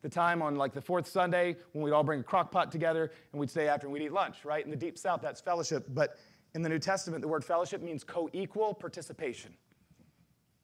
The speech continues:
Co-equal partnership. It means to be equally in. Why did they see the fruit they saw? Because for them, when it came to their hearts,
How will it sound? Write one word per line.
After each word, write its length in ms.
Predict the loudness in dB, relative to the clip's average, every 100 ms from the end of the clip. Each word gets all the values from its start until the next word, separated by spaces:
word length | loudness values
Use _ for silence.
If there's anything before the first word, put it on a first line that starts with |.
| _ _ _ 0
Co-equal 920 | 6 8 6 0 4 6 6 4 -2 -14 6
partnership. 480 | 6 6 0 -2
It 100 | -2
means 460 | 0 0 2 0 -2 -12 -4
to 60 | 0
be 220 | 2 2
equally 480 | 2 2 4 4 4
in. 440 | 6 6 6 2 -2 2
Why 220 | 10 10
did 100 | 10
they 100 | 6
see 140 | 6 4
the 100 | 2
fruit 220 | 2 0
they 80 | 4
saw? 280 | 10 10
Because 300 | 10 8 2
for 160 | 4 6
them, 420 | 10 10 10 6 -2 -2
when 120 | 0
it 80 | 2
came 180 | 2 4
to 60 |
their 160 | 4 4
hearts, 460 | 8 10 8 2